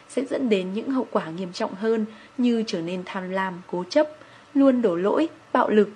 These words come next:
hay những hành động tàn nhẫn khác. Trong những trường hợp này, trên cả hai phương diện cá nhân và xã hội nói chung, những ý kiến và quyết định được đưa ra không phải dựa trên sự xem xét thấu đáo về quá khứ và tương lai,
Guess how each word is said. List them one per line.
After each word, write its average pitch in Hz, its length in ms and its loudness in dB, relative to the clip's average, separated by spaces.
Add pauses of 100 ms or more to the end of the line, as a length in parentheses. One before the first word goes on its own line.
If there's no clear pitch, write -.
(140)
hay 262 180 0
những 262 220 0
hành 214 260 -4
động 190 140 2 (140)
tàn 170 280 -8
nhẫn 185 180 -6
khác. 302 260 -4 (1080)
Trong 254 280 0
những 254 260 0
trường 190 200 2
hợp 190 180 0
này, 185 260 0 (320)
trên 220 280 2
cả 190 120 0
hai 185 320 -2
phương 185 200 -4
diện 220 200 0 (100)
cá 175 160 -10
nhân 226 360 -2
và 185 240 -4
xã - 200 -6
hội 262 300 0
nói 180 180 -4
chung, 247 300 4 (460)
những 247 180 0
ý 202 200 -2 (100)
kiến 190 320 0
và 202 340 0
quyết 277 160 0
định 262 180 4
được 190 220 -2
đưa 202 140 4
ra 196 360 -2 (240)
không 247 200 4
phải 190 320 0
dựa 220 220 0
trên 202 360 0
sự - 180 -6
xem 220 240 -2
xét 311 280 0
thấu 196 160 2
đáo 190 380 2
về 214 200 4
quá 180 120 2
khứ 196 320 0
và 254 180 0
tương 220 260 0
lai, 226 300 0